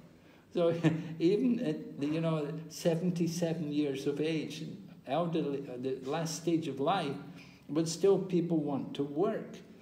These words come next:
They work till they drop. Uh, you know, so he said, "I, I can't just sit home and do nothing." <laughs> Even in s-,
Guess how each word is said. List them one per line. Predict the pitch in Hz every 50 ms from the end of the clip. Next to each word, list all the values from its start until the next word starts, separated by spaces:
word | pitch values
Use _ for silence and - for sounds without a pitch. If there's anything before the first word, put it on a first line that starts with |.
| - - -
They | 143 156
work | 170 165 185 190 175 180 -
till | - - 156 151
they | 147 - 160 160
drop. | 151 - - 143 165 196 226 262 240 - - - - - - - - - - - - - - - - - - - -
Uh, | 170 175 175 175
you | 160 175 170
know, | 156 160 165 160 - - - -
so | - - 185 165 - - - - - - - - - - - - - - _ _ _ - - - -
he | - 147 170 165 165
said, | 156 - 202 185 165
"I, | 165 165 165 160
I | 160
can't | - 175 202 202 185
just | 165 160 -
sit | - 190 165 -
home | - - 165 160 151
and | 139 131
do | - 151 151
nothing." | 143 131 135 165 180 - - 165 139 135 135 - - - - - - - - - - - -
<laughs> | 160 - - - 320 320 - - - - - - - 220 226 - -
Even | 214 208 208 180 175 165 160
in | 156
s-, | 151 - - -